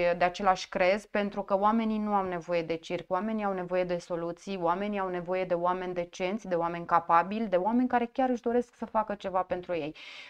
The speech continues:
Și cred că în, uh, în, uh, felul acesta, um, oamenii vor și decide.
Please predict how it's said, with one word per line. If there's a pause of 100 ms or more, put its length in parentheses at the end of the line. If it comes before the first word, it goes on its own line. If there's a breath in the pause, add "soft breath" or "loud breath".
Și
cred
că
în,
uh, (800 loud breath)
în,
uh, (120)
felul
acesta,
um,
oamenii
vor
și
decide.